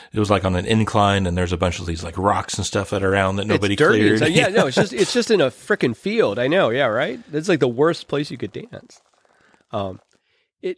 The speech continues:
Speaker 2: was she, was she a dancer herself? I don't know that much about her career. She, she obviously
Speaker 1: No,
Speaker 2: was, 'cause
Speaker 1: um,
Speaker 2: you don't just walk into that and do that,
Speaker 1: yeah,
Speaker 2: right?
Speaker 1: I mean, I mean, she could, she could, obviously she could do it. I, I don't think that's necessarily her, her claim to fame. She, she was just a young,
Speaker 2: Uh-huh.
Speaker 1: attractive,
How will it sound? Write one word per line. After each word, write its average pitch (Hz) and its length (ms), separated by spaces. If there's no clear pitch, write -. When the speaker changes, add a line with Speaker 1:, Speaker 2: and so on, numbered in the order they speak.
Speaker 2:
was 190 160
she, 269 320
was 190 160
she 277 140
a 254 60
dancer 208 600
herself? 170 420
I 165 80
don't 185 160
know 143 100
that 131 140
much 120 160
about 110 160
her 107 60
career. 104 220
She, 165 200
she 147 100
obviously 196 240
Speaker 1:
No, - 60
Speaker 2:
was, 104 160
'cause - 120
Speaker 1:
um, 147 280
Speaker 2:
you 135 100
don't 131 140
just 120 180
walk 117 240
into 110 140
that 107 180
and 101 100
do 107 140
that, 101 140
Speaker 1:
yeah, 117 240
Speaker 2:
right? 123 80
Speaker 1:
I - 20
mean, 135 160
I 139 100
mean, 131 120
she 180 160
could, - 120
she - 160
could, 139 140
obviously 123 380
she 123 120
could 92 160
do 110 200
it. 98 60
I, 107 160
I 123 80
don't 120 180
think 113 160
that's 101 180
necessarily 104 380
her, 101 180
her 98 240
claim 107 360
to 90 60
fame. 104 300
She, 107 220
she - 120
was 117 100
just 117 180
a 117 40
young, 113 460
Speaker 2:
Uh-huh. 104 300
Speaker 1:
attractive, 107 800